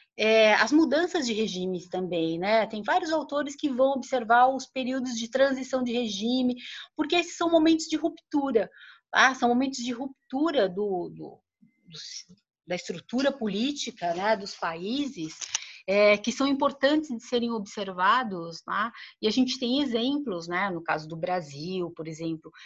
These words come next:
sessenta e quatro, oitenta e cinco, em que a gente tem importante mudança de regime político, tá? É, e também, né, momentos de, de ruptura, né, do regime político, do regime,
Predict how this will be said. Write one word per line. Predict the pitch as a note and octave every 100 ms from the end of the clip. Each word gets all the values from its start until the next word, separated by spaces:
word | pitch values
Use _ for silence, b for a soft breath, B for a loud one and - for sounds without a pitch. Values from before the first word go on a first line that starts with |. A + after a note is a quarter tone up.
| -
sessenta | - - F#3 F#3
e | -
quatro, | F3+ E3+ F#3 F3+
oitenta | E3 D#3+ E3 E3
e |
cinco, | D3+ - G#3 G#3+ E3+
em | D3+
que | F#3
a | F3+
gente | G3 -
tem | - G3+ G#3 B B -
importante | F#3+ G#3 G#3 - A#3 D#4 D#4+ F4
mudança | C#4 G3 G3+ G#3+ G3+
de | E3+
regime | D#3+ E3 F#3+ F3
político, | - E3 A3 D#4 D#4 - - D3 C#3+ _ _ -
tá? | D#3+ F#3+ B3+ B B B -
É, | F#3 F#3 F3
e | A#3
também, | - C4+ G#3+ G#3 B3+
né, | G#3+
momentos | F#3 F3+ G3 A#3+ A3+ D#3
de, | D3+ D#3+
de | D3+ D#3+
ruptura, | E3 E3 _ G3 B3+ G#3+ D#3+
né, | F3
do | E3
regime | D#3 D#3+
político, | D#3+ D#3 D3+ F#3+ A3+ - - - B B -
do | D#3+
regime, | F3 E3 F#3 F3+ F3 E3